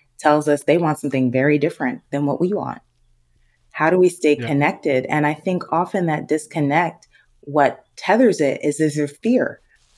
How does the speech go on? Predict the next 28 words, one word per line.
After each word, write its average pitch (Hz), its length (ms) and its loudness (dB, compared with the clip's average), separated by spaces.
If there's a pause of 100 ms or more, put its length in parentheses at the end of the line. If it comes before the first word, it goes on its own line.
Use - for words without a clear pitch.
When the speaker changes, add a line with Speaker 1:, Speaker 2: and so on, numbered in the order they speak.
(160)
Speaker 1:
This 208 200 2
person 220 360 2
wants 190 220 0
something 180 260 0
different 180 300 -2
than 165 120 2
I 180 180 2
do. 147 220 0
And 156 160 -2
I'm 175 260 2
afraid 180 580 2
that 160 260 -2
that 175 220 0
means 175 240 0
our 151 140 0
whole 160 720 0 (340)
dynamic 147 540 4
is 143 140 -2
going 139 280 2
to 139 120 -6
change. 135 720 -4 (920)
And 160 100 -2
I 151 80 2
don't 160 220 2
want 143 180 2
it - 120 -2
to 160 120 -6
change. 135 540 -6